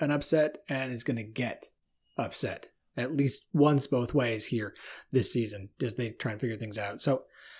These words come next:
I, I will lean towards the under in six wins as well. Um, I think the line's right 'cause six seven feels appropriate. Um, so, but I, I,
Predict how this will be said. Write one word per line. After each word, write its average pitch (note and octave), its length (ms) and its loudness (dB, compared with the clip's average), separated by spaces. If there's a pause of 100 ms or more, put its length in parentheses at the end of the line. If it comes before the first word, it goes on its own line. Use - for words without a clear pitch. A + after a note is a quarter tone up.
(580)
I, D#3+ 360 6
I E3 140 6
will F3 140 10
lean D#3+ 180 8
towards D3 260 4
the D3+ 60 6
under D3+ 220 6
in C3 120 2
six - 320 -4
wins C3 400 -2
as B2 160 -6
well. A#2 460 -6 (100)
Um, A#2 360 -6 (220)
I D3 100 0
think F#3+ 180 8
the F#3+ 80 8
line's D#3+ 340 6
right D3 300 4 (480)
'cause C#3 160 0
six D#3 200 2
seven D3+ 280 4
feels C#3+ 220 6
appropriate. B2 540 0 (220)
Um, G2+ 220 -12
so, A2+ 360 -6 (520)
but B2 120 -2
I, C3 180 -2
I, C#3 140 -4